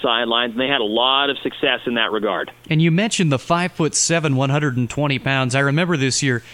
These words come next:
Speaker 2: I got the preview form back from Coach Holloway, and I saw that he listed out, I believe he listed out the heights and weights,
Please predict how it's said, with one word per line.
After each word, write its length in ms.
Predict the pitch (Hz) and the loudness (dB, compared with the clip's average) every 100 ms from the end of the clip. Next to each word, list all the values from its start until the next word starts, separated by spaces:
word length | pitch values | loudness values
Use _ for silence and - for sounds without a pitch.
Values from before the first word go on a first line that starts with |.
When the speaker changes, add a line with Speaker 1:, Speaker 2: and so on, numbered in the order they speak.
| - - | -18 -6
Speaker 2:
I 100 | 143 | 0
got 160 | 170 - | 0 0
the 100 | 135 | -2
preview 540 | - 196 240 185 151 | 0 0 2 2 2
form 360 | - 147 139 131 | 2 0 2 0
back 280 | 143 143 | 0 -2
from 280 | - 131 113 | -2 0 -2
Coach 360 | - 185 247 - | 0 0 2 0
Holloway, 580 | 151 127 117 113 110 - - - - | 2 2 2 0 -2 -8 -20 -10 -4
and 160 | 143 | 0
I 100 | 147 | 2
saw 300 | 147 - 170 | 2 2 2
that 140 | 170 165 | 0 0
he 100 | 143 | 2
listed 400 | 143 170 - 147 | 2 0 0 0
out, 320 | 143 139 - | 0 0 -2
I 80 | 139 | -2
believe 260 | 151 196 | -2 0
he 120 | 156 | 0
listed 320 | 139 156 - 143 | 0 0 0 0
out 200 | 139 - | 0 -2
the 60 | |
heights 380 | 120 143 123 - | 0 0 0 0
and 160 | 117 113 | -2 0
weights, 340 | 175 131 | -2 -2